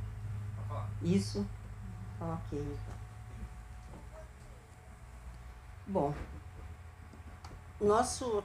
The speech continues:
Speaker 2: tema dessa noite de estudo, de reflexão, é o que entender por caridade. Ah, quando nós pensamos esse tema,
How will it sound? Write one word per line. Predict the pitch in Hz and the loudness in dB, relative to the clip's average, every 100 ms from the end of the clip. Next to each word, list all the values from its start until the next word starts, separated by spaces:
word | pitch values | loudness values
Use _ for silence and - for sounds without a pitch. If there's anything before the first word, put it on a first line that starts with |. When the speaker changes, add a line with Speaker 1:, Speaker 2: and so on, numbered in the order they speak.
| - | 6
Speaker 2:
tema | 202 208 190 | 8 8 6
dessa | 180 175 185 | 6 4 2
noite | 165 160 170 - 165 160 | 4 4 2 -2 -4 -2
de | 156 | -2
estudo, | - - 180 175 160 | -4 -4 -4 -4 -4
de | 160 | -4
reflexão, | 156 175 175 165 - 170 156 196 - - - - - - - - - | -4 -4 -4 -2 -2 0 2 2 -2 -10 -10 -10 -10 -10 -12 -10 4
é | 202 | 8
o | 208 | 8
que | - 294 | 6 8
entender | 311 302 269 240 214 202 - | 8 6 0 4 6 4 2
por | 196 | -2
caridade. | 208 196 190 131 120 - - - - - - - - - - - - - - - - - - - | 0 0 0 -2 -6 -10 -10 -10 -10 -8 -6 -4 -4 -6 -6 -8 -10 -10 -10 -8 -10 -10 -12 0
Ah, | 233 233 226 214 208 - | 6 8 8 8 4 0
quando | 262 294 | 6 8
nós | 370 381 370 | 10 8 6
pensamos | - 285 247 - 247 247 196 | 4 4 6 8 8 8 6
esse | 214 - - | 6 4 -6
tema, | - 185 208 190 | 2 6 6 6